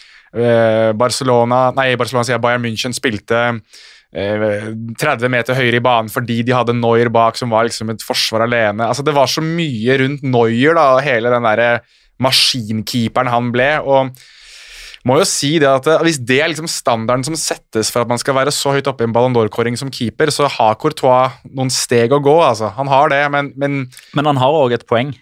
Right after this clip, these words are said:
Speaker 1: Han har et kjempepoeng. Et kje-, eh, og jeg, la meg, altså, misforstå meg rett, jeg er ganske enig med Courtois, men, men det er bare sånn det er da. Det er,
Speaker 2: Det
Speaker 1: det er ikke like glamorøst.
Speaker 2: det jeg synes er vans-,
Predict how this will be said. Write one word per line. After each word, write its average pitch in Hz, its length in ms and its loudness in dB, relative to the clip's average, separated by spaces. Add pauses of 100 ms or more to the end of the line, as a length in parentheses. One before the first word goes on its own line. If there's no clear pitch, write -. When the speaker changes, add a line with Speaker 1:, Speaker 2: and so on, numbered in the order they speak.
(360)
Speaker 1:
Han 175 100 2
har 180 80 4
et 156 60 -2
kjempepoeng. 151 720 -2 (500)
Et 185 140 -4
kje-, - 400 0
eh, 160 180 0
og 160 80 4
jeg, 170 100 2 (200)
la 165 140 2
meg, 170 320 0 (280)
altså, 143 160 -2
misforstå 147 320 -2
meg 165 140 2
rett, 170 260 -4
jeg 127 140 0
er 185 160 0
ganske - 300 -2 (120)
enig 101 360 2
med 104 120 -4
Courtois, 156 440 0 (100)
men, 151 260 -2
men 156 240 -2
det 175 80 2
er 175 60 2
bare 175 160 0
sånn 131 320 -2
det 139 80 2
er 123 180 0
da. 226 140 -6
Det 170 160 -4
er, 151 40 -2
Speaker 2:
Det 107 60 -8
Speaker 1:
det 135 140 2
er 139 140 2
ikke 165 100 -4
like 127 160 -6
glamorøst. 131 560 0
Speaker 2:
det 135 160 2
jeg 131 80 0
synes 127 160 -2
er 123 80 0
vans-, 101 880 -6